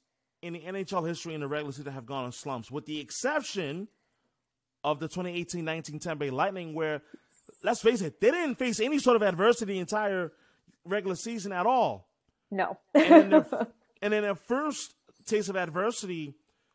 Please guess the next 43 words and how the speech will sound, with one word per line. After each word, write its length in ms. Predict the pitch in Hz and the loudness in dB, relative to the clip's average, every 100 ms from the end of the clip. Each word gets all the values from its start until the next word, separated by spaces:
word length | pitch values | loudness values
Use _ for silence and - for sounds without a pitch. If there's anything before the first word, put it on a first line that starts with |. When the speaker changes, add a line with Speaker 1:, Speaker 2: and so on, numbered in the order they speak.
| _ | _
Speaker 1:
was 160 | 151 - | -4 2
game 300 | 202 262 233 | 2 2 2
one 200 | 214 196 | 2 0
against 320 | 165 190 - | -2 -4 -2
Columbus. 680 | 170 180 190 151 151 - - _ _ _ _ _ - | -4 -2 -2 -2 -2 -6 -14 _ _ _ _ _ -6
They 100 | 165 | -2
had 180 | 202 214 | 0 0
a 60 | |
three 160 | 190 208 | -2 -2
nothing 320 | 202 190 175 | -2 -2 -4
lead, 300 | 151 139 143 - | -4 -4 -6 -4
and 100 | 151 | 0
we 80 | |
all 120 | 165 202 | 2 2
remember 240 | 208 196 | 2 0
how 160 | 175 175 | 0 0
that 200 | 185 165 | 0 -2
game 200 | 175 156 | -6 -4
ended. 340 | 185 165 147 - _ | -4 -2 -4 -6 _
They 100 | 151 | -4
blew 200 | 139 185 | 2 2
the 80 | 262 | 2
three 180 | - 214 | -2 -2
nothing 280 | 190 180 165 | -2 -4 -4
lead, 220 | 151 147 - _ - | -4 -6 -10 _ -2
lost 360 | 160 240 - | 2 2 0
four 180 | 220 220 | 0 0
to 80 | 196 | 0
three, 240 | 175 220 | -4 -6
and 120 | 185 170 | -4 0
lost 260 | 185 190 | 0 0
the 60 | 175 | -4
series 540 | - 226 196 180 - - _ _ _ | -6 -6 -6 -8 -12 -18 _ _ _
in 120 | 170 180 | -6 -6
its 160 | 180 | -6
entirety. 680 | 175 160 190 214 175 113 95 _ _ _ _ | -6 -2 -2 0 -2 -4 -10 _ _ _ _
So 560 | - 208 190 170 160 - _ _ _ _ _ _ _ | -6 0 2 2 -2 -8 _ _ _ _ _ _ _
there 160 | 196 220 | 6 8
are 160 | 214 | 8
Bruin 440 | 165 160 247 302 277 | 6 6 6 6 0
fans 680 | - 247 226 214 202 - - _ | -4 -6 -4 -6 -8 -12 -16 _
out 340 | 185 196 196 - | -4 -4 -4 -6
there 360 | 120 107 101 | -6 -4 -8